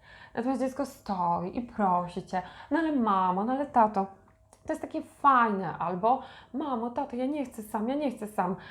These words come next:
wejść na ten roller coaster, ja nie chcę, e, na tym torze saneczkowym jechać sam, bo ja się troszeczkę boję”.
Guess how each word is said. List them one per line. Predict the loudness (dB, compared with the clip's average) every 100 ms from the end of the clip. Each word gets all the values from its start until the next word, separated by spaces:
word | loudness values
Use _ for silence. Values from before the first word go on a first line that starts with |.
| -14
wejść | -4 -2 0
na | -4 -2
ten | 0 0
roller | 2 2 2 -2
coaster, | -2 -4 -2 -4
ja | -2 -2 -2 -2 -2
nie | -2 0 -2
chcę, | -4 -4 -2 -2 -10 -20 -6
e, | -2 0 0 -2 0 0 0 0
na | 0
tym | 2 0
torze | 0 0
saneczkowym | 0 -2 -2 -4 -2 0
jechać | 0 0
sam, | 0 0
bo |
ja | 0
się | -4 -6
troszeczkę | -6 -4 -4
boję”. | 2 4 4 -2